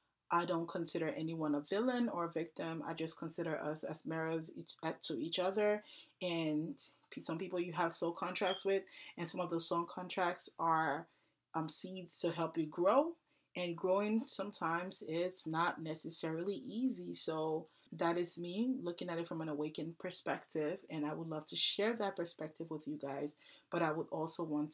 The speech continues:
to honor this person's privacy and not, not just go too much into details, but not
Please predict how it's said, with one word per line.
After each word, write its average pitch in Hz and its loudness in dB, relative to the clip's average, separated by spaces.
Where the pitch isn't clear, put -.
to 147 -4
honor 165 2
this 156 -2
person's 175 -4
privacy 147 -2
and 165 0
not, 165 2
not 302 2
just 220 4
go 175 0
too 175 -4
much 165 -6
into 165 -2
details, 147 -4
but 151 -2
not 160 -2